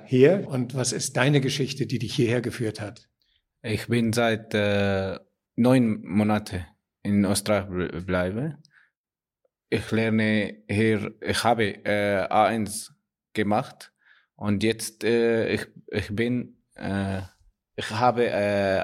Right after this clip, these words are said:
Speaker 2: A zwei ge-, äh, lerne. Ich komme aus Syrien
Speaker 1: Mhm.
Speaker 2: und, äh,
Speaker 1: Und du hast, bevor du hierher gekommen bist, überhaupt kein Deutsch gesprochen.
Speaker 2: Ja.
Speaker 1: Du bist jetzt seit neun Monaten hier.
Speaker 2: Ja.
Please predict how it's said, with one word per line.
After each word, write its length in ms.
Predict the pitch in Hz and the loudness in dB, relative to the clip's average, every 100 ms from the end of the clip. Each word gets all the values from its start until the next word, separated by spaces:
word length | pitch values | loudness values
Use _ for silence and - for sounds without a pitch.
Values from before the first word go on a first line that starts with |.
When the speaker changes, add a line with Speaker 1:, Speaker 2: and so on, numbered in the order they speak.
| - | 0
Speaker 2:
A 140 | - 120 | 0 0
zwei 460 | 113 101 95 110 - - _ | -2 -2 -2 -4 -12 -20 _
ge-, 240 | 95 107 | -4 -4
äh, 200 | 76 107 | -2 -2
lerne. 400 | 104 123 95 90 - _ _ _ - - - - _ _ _ 117 | 2 2 0 -6 -12 _ _ _ -20 -20 -20 -20 _ _ _ -6
Ich 140 | 113 | 2
komme 320 | 143 143 135 | 4 4 4
aus 300 | 120 110 - | 2 0 0
Syrien 580 | 120 110 113 131 160 - - - | 0 2 2 0 -4 -18 -20 -16
Speaker 1:
Mhm. 420 | 131 147 143 - | -12 -10 -10 -10
Speaker 2:
und, 380 | - 101 98 95 | -6 -4 -4 -4
äh, 560 | 98 98 98 98 90 73 - _ _ _ _ _ _ | -6 -6 -6 -6 -8 -10 -16 _ _ _ _ _ _
Speaker 1:
Und 160 | 151 131 | -2 2
du 100 | 135 | 2
hast, 200 | 143 147 | 2 -2
bevor 260 | 143 147 | -2 0
du 100 | 143 | 2
hierher 280 | 135 123 127 | 0 2 0
gekommen 340 | 135 135 127 123 | -2 -4 -2 -2
bist, 220 | 113 120 | -2 -4
überhaupt 540 | - 123 104 117 117 | -4 0 0 -2 -4
kein 180 | 113 107 | -8 -6
Deutsch 320 | 101 92 - | -8 -10 -12
gesprochen. 600 | 107 - 104 87 92 90 | -12 -10 -10 -10 -12 -16
Speaker 2:
Ja. 260 | 123 117 113 | -12 -12 -10
Speaker 1:
Du 80 | 127 | -2
bist 220 | 127 135 | 0 0
jetzt 120 | 147 - | -6 -4
seit 180 | 123 | -2
neun 260 | 123 120 135 | 0 0 0
Monaten 400 | 127 123 120 117 | 2 0 -2 -6
hier. 380 | 104 113 139 | -2 2 2
Speaker 2:
Ja. 80 | 160 | -2